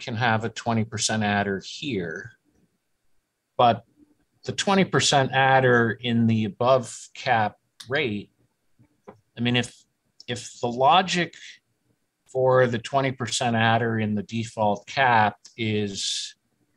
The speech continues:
we need to accommodate high cost producers who are on the, on the right-hand side of the bell, that bell curve, then if you start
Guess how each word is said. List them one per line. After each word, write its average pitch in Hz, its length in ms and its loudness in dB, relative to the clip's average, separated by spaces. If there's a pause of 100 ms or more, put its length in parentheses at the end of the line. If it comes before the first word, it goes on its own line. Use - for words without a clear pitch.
(500)
we 110 80 -6
need 120 320 2
to 127 160 0
accommodate 110 880 0
high 110 260 -2
cost 110 580 -4
producers 107 720 -4
who 107 140 -4
are 104 140 0
on 101 240 2
the, 98 300 -2 (1080)
on 104 80 0
the 107 80 0
right-hand 107 560 2
side 107 400 2
of 98 100 -4
the 101 100 -12
bell, 104 280 -2
that 101 320 -2
bell 104 240 -2
curve, 110 840 -6 (1300)
then 117 640 2 (480)
if - 380 -10
you 123 300 -2
start - 720 2